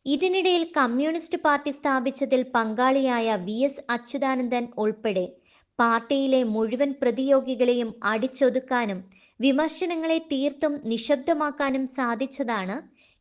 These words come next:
ക്യാപ്റ്റൻ പിണറായിയുടെ വിജയം. പാർട്ടിക്കുള്ളിൽ നിന്ന് ചിന്തിക്കുമ്പോൾ ഈ പറഞ്ഞതൊക്കെ ആവേശകരമാണെങ്കിലും,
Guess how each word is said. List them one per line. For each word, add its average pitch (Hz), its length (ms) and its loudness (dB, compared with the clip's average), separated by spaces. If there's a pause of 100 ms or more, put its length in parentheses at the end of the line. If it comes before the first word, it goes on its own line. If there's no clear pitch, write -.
ക്യാപ്റ്റൻ 269 640 0
പിണറായിയുടെ 240 840 0
വിജയം. 185 600 -6 (1080)
പാർട്ടിക്കുള്ളിൽ 262 760 4
നിന്ന് 262 220 2
ചിന്തിക്കുമ്പോൾ 240 760 0 (120)
ഈ 240 280 -4
പറഞ്ഞതൊക്കെ 233 720 -2 (140)
ആവേശകരമാണെങ്കിലും, 214 1300 0